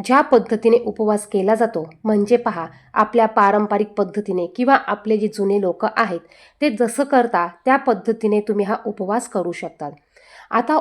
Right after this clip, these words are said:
उपवास करण्याचा बघा, काही ठिकाणी संपूर्ण दिवसभर उपवास केला जातो आणि रात्री आपण ज्यावेळेस जेवण करतो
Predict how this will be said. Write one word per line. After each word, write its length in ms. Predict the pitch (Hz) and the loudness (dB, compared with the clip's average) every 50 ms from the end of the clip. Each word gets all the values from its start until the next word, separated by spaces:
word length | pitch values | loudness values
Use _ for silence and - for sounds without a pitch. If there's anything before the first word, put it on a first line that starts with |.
| - - | 0 -2
उपवास 460 | 240 226 - 254 254 277 302 302 - | -2 0 0 2 2 2 2 0 0
करण्याचा 640 | - 262 226 208 202 208 208 196 202 226 175 156 - - | 0 0 2 2 2 0 0 -2 -2 -4 -6 -4 -6 -8
बघा, 400 | 175 180 214 208 220 233 247 254 247 - _ _ _ _ _ _ _ - | -4 -2 -2 -2 -2 -2 -4 -4 -6 -10 _ _ _ _ _ _ _ -2
काही 260 | - 214 240 302 320 | -2 0 0 0 -2
ठिकाणी 460 | 320 311 262 - 262 240 226 180 170 - - - | -2 -2 0 2 2 2 2 0 -2 -6 -4 0
संपूर्ण 420 | 247 226 220 226 247 247 254 254 | 0 0 0 0 0 0 2 2
दिवसभर 480 | 254 226 233 220 226 226 220 226 220 233 - 240 | 0 -2 -2 -2 0 -2 0 0 -2 -4 -4 -6
उपवास 400 | 208 - 220 214 220 208 208 - | -8 -4 -2 0 0 0 -2 -4
केला 300 | - 214 196 196 226 247 | -4 -4 -2 0 0 0
जातो 440 | 240 233 220 - 165 160 156 - _ _ _ _ _ _ - | 0 -2 -2 -4 -8 -10 -10 -12 _ _ _ _ _ _ -4
आणि 260 | 208 214 226 240 247 | -2 0 2 4 4
रात्री 520 | 226 214 208 208 240 247 190 156 160 - _ _ _ | 4 4 2 0 -2 -4 -4 -4 -8 -14 _ _ _
आपण 340 | - 208 202 - 269 277 277 | -4 -4 -2 0 0 0 2
ज्यावेळेस 360 | 269 254 233 214 226 226 220 226 | 2 2 2 2 2 0 -2 -2
जेवण 280 | 220 208 196 185 202 214 | -2 -2 -2 0 -2 0
करतो 400 | 208 226 214 208 214 175 151 | 0 0 0 0 -2 -6 -8